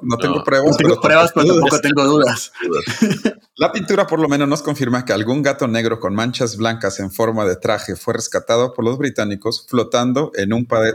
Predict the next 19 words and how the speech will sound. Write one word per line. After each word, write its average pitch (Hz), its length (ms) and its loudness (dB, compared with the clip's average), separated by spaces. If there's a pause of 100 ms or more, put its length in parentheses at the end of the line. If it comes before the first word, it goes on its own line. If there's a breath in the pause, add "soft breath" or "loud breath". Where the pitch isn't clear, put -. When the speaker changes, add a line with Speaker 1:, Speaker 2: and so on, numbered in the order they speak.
Speaker 1:
pedazo 104 340 0
de 95 80 0
madera. 87 380 -10 (240)
Lo 104 160 0
resto 180 520 -4
lo 113 120 -2
dejaremos 117 480 -2
como 117 220 -2
una 160 120 2
bonita 123 340 -2
historia 120 500 -2
de 101 100 -4
un 107 160 -2
gato 120 300 -2
que 104 100 -6
sobrevivió 95 640 -4 (160)
durante 98 360 -4
tiempos 101 420 -6
difíciles. - 760 -12